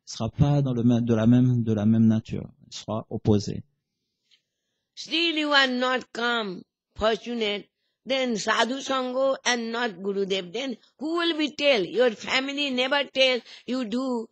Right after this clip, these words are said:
Speaker 2: spiritual life. They will be, "No, you can serve me more." Eh? So in, if you have some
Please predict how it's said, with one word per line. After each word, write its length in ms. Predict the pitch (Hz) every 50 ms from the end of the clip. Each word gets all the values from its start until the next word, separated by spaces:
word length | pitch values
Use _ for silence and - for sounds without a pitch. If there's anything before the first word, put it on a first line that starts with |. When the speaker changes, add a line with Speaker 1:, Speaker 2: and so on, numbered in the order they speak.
| _ _ _ _
Speaker 2:
spiritual 640 | - - - - 233 254 254 233 196 - 190 185 165 151
life. 240 | 143 139 131 127 117 - _ _ _ _ _
They 180 | 208 262 285 302
will 200 | 294 294 285 254
be, 120 | 277 277
"No, 340 | 254 262 285 302 294 254 202
you 260 | 196 220 240 262 240
can 320 | - 247 247 254 254 233 - _ _ _
serve 380 | - - - 247 233 247 247 240
me 260 | 220 214 220 226 226
more." 380 | 214 202 202 214 220 208 180 135 - 131 117 _ _ _ _
Eh? 180 | - 185 - 571 554 - _ _ _ _ _ _ _ _
So 120 | 220 262
in, 440 | 277 - 262 302 330 339 330 302 269
if 260 | 262 294 330 349 277
you 140 | 247 294 294
have 320 | 294 - 269 262 226 220 -
some 380 | - 254 240 240 240 226 196 196